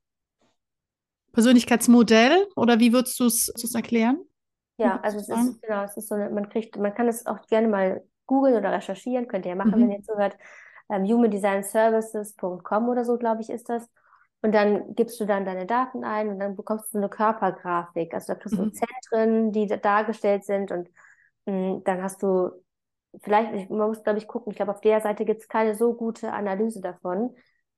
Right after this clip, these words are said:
Speaker 2: Mm, wenn ich jemanden empfehlen kann, wo man sehr gut mal nachlesen kann, Savina Tillmann, die war auch jetzt letztens in meinem Podcast, die kommt am Montag raus, die Folge. Auf deren Seite kann man ganz toll sehen, ähm, wenn man ein Typ ist, was das,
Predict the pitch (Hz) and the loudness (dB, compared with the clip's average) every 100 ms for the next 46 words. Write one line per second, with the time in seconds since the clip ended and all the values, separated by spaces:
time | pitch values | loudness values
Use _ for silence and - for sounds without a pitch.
0 | _ _ 214 208 208 202 202 202 202 208 | _ _ -4 0 0 -2 -4 -6 -8 -12
1 | _ _ _ _ _ - 220 226 226 220 | _ _ _ _ _ -4 0 2 2 2
2 | 208 208 208 - 247 240 240 214 208 202 | 2 0 -2 0 2 2 -2 -6 -4 -4
3 | 202 202 202 202 190 202 240 254 254 - | -2 -4 -4 -6 -4 -6 -4 -6 -6 -4
4 | 220 214 196 226 226 202 - 233 226 185 | -2 0 0 0 0 -2 0 2 2 0
5 | 185 269 - _ _ _ _ - 208 208 | -6 -8 -12 _ _ _ _ -4 2 2
6 | 220 208 202 202 - 196 196 196 - 180 | 0 -2 -4 -6 -8 -4 -4 -4 -8 -14
7 | - 170 - - 190 190 190 190 175 185 | -16 -16 -14 -10 -8 -6 -6 -8 -10 -12
8 | 170 175 185 185 214 240 _ _ _ _ | -14 -12 -10 -8 -8 -10 _ _ _ _
9 | _ _ _ - 202 240 262 262 233 220 | _ _ _ -4 2 4 6 6 4 4
10 | 226 220 214 202 202 202 208 - 196 185 | 2 -2 -2 0 0 0 -2 -2 -2 0
11 | 196 190 190 - _ _ _ 214 190 190 | -2 -2 -4 -12 _ _ _ -6 -4 -4
12 | - 196 208 202 185 190 220 254 - 208 | -6 0 2 2 0 -2 -2 -2 -2 -6
13 | - 208 202 202 | -2 -2 -2 -6